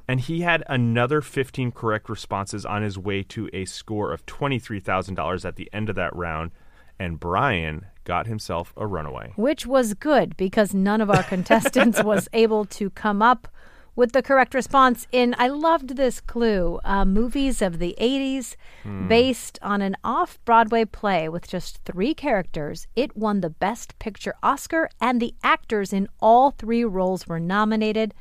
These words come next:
Speaker 2: Great film, Driving Miss Daisy.
Speaker 1: I imagine Amanda was bummed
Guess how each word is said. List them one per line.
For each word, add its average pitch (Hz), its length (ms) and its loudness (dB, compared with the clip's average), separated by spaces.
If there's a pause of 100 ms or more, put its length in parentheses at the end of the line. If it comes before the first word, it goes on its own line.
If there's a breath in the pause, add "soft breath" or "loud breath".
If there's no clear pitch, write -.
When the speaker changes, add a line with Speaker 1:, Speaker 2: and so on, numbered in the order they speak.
(480 soft breath)
Speaker 2:
Great 208 280 0
film, 151 560 -8
Driving 190 640 -2
Miss 156 220 -10
Daisy. - 360 -8
Speaker 1:
I 104 140 0
imagine 107 460 -2
Amanda 98 440 -2
was 92 200 -4
bummed 95 540 -4